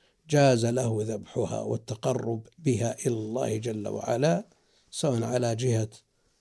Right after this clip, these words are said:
التضحية أو العقيقة أو الهدي أو غير ذلك، وله أن يذبحها لحما ليأكلها أو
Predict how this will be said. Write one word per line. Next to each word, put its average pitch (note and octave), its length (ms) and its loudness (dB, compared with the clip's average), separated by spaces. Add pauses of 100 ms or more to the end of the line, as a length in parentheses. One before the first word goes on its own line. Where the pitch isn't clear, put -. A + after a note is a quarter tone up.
(160)
التضحية C3+ 720 0 (580)
أو D3 160 8
العقيقة A2 680 -4
أو A#2 160 0
الهدي B2 540 -2 (460)
أو G3 200 6
غير G#2+ 180 2
ذلك، C#3+ 440 -6
وله D#3+ 380 4
أن C3+ 100 4
يذبحها B2 760 2 (500)
لحما B2 360 0
ليأكلها A#2 1000 -2 (540)
أو C#3 300 4